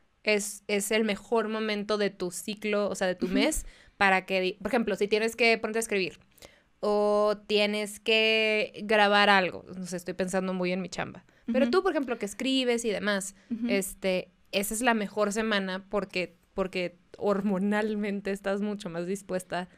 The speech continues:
Speaker 1: a
Speaker 2: Ujú.
Speaker 1: chambear
Speaker 2: Ujú.
Speaker 1: y fluir
Speaker 2: Ujú.
Speaker 1: que cuando te está, o que la, o sea, la, la semana antes de que te baje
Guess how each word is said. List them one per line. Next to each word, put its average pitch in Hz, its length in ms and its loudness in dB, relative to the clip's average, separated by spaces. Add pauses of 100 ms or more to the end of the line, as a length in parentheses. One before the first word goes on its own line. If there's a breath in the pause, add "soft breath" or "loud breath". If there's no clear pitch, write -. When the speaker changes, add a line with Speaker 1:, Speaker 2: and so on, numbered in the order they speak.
(120 soft breath)
Speaker 1:
a 226 100 0
Speaker 2:
Ujú. 208 80 0
Speaker 1:
chambear 202 640 2
Speaker 2:
Ujú. 240 280 -6
Speaker 1:
y 220 140 0
fluir 202 560 -2 (140)
Speaker 2:
Ujú. 240 340 0 (540)
Speaker 1:
que 190 200 0
cuando 175 360 -2
te - 100 -12
está, - 220 -8
o 185 80 -8
que - 100 2
la, 214 180 4
o - 40 -4
sea, 214 100 0
la, 208 140 2
la 262 240 8
semana 294 400 6
antes 370 180 0
de 339 80 0
que 269 80 -2
te - 100 -4
baje 233 320 2